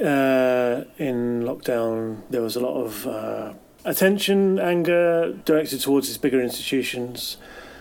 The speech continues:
Um, it's still going on today with, like, jobs being lost. But so it felt like people were sort of redescribing it as kind of these institutions kind of, uh, being the, the par-, I don't know, not quite them being the parasites, but them abandoning the artists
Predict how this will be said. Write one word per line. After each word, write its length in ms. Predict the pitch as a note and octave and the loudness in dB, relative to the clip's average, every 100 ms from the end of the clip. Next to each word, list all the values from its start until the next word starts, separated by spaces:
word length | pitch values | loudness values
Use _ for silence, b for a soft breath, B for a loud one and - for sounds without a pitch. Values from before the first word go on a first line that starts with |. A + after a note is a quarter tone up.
| B B | B B
Um, 400 | C3 A#2 A#2 A#2 | -2 0 -2 -2
it's 100 | C#3 | -6
still 180 | - B2 | -2 0
going 220 | A#2+ A2+ | 0 0
on 300 | A2 G#2+ G#2+ | -2 -4 -6
today 440 | - D3 D3+ D#3 | -4 0 2 2
with, 200 | D3+ C3+ | 2 0
like, 160 | C3 - | -2 0
jobs 240 | D3 B2+ | 0 0
being 160 | - C3 | -2 0
lost. 340 | D3 D3+ - - | 0 -2 -8 -2
But 180 | A#3+ - | 0 4
so 100 | E3 | 2
it 100 | D3+ | 4
felt 260 | F3 E3 | 4 4
like 440 | E3+ D3 D3+ - - - | 4 0 -2 -12 -16 -10
people 260 | D#3+ D#3+ D3+ | -8 -4 -2
were 120 | D3 | -2
sort 140 | D#3 D3 | -2 -2
of 40 | D3+ | -2
redescribing 460 | B2+ - D3 C#3+ | -4 0 0 0
it 100 | C3 C3 | -2 -4
as 140 | A#2+ | -6
kind 140 | - B2+ | -8 -6
of 60 | |
these 240 | A#2+ B2 G#3 | -6 -6 -6
institutions 840 | C#3 - - C3+ A#2 B2 A#2+ G#2+ | -6 -8 -6 -6 -6 -4 -6 -6
kind 180 | - B2 | -6 -4
of, 180 | A2+ G#2+ | -4 -6
uh, 300 | A2+ A#2 A2+ - - | -8 -8 -10 -16 -10
being 360 | B2+ A#2+ A#2 A2 | -4 -2 -2 -2
the, 100 | G#2+ - _ | -6 -14 _
the 80 | A#2 | -10
par-, 280 | - A#2 A#2+ | -8 -8 -8
I 60 | |
don't 140 | C3 D3+ | -4 -2
know, 80 | A#2+ | -2
not 160 | D#3+ | -2
quite 180 | - D#3+ | 2 4
them 160 | D3+ C#3+ | 4 2
being 140 | C3+ | 0
the 80 | B2+ | 0
parasites, 500 | B2+ C3 B2+ A#2+ B2+ | 0 -2 -2 -6 -6
but 140 | D3+ | -6
them 300 | C3 B2 A#2+ | -4 -4 -4
abandoning 880 | - C3+ C3+ C3+ A#2+ A#2+ A#2 A#2 G#2+ - | -4 0 2 2 2 0 0 -2 -6 -6
the 140 | C3+ | -4
artists 760 | B2+ A#2+ - A#2+ - - - | -2 -2 -4 -8 -8 -8 -10